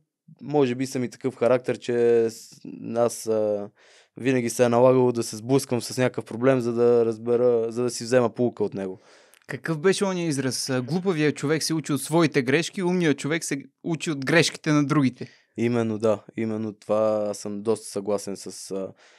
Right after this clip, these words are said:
Speaker 1: с, а, този израз, макар и да не съм го,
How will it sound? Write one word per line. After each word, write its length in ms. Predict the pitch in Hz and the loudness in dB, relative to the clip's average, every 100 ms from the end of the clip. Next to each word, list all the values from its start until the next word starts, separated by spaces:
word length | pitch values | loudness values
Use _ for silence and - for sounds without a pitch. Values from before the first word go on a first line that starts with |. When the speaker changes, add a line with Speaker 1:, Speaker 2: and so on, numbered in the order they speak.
| _ _ _ _ _ _ | _ _ _ _ _ _
Speaker 1:
с, 400 | - 110 - - | -6 -6 -6 -2
а, 240 | 107 107 107 | 2 2 0
този 260 | 123 113 120 | -2 0 -2
израз, 380 | 139 156 151 | 0 0 0
макар 360 | 120 113 - 135 | -2 2 6 6
и 100 | 135 | 6
да 140 | 123 | 2
не 100 | 120 | -2
съм 400 | 110 - 131 123 | -2 -2 -2 -2
го, 480 | 113 120 120 117 107 | -2 -2 0 -2 -6